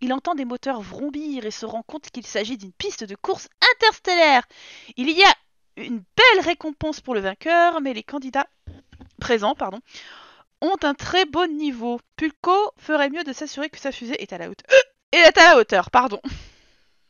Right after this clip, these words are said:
Bon, vous êtes déjà en train de <laughs> participer à la course ? Ok, très bien. Ah bon, on va participer à la course. Enquêtrice Pauline mène l'enquête. Que faire pour faire une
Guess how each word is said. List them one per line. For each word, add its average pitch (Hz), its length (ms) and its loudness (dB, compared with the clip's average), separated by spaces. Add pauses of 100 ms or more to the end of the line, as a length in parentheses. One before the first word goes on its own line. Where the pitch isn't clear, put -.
(920)
Bon, 311 160 4
vous 320 80 0
êtes 320 120 2
déjà 359 280 4
en 370 40 2
train 370 220 0
de 370 320 0
<laughs> - 20 -12
participer 349 600 0
à 370 60 8
la 339 120 6
course ? 392 360 2
Ok, 240 280 -4
très - 260 -8
bien. 220 200 -8
Ah 202 100 -8
bon, 196 120 -8
on 202 40 -8
va 202 140 -6
participer - 400 -10
à 233 40 -4
la 180 100 -6
course. - 300 -20 (1700)
Enquêtrice 247 460 -14
Pauline 269 260 -4
mène 247 200 -6
l'enquête. 269 380 -2
Que 277 140 -6
faire 302 240 -4
pour 247 160 -16
faire 254 260 -8
une 220 140 -14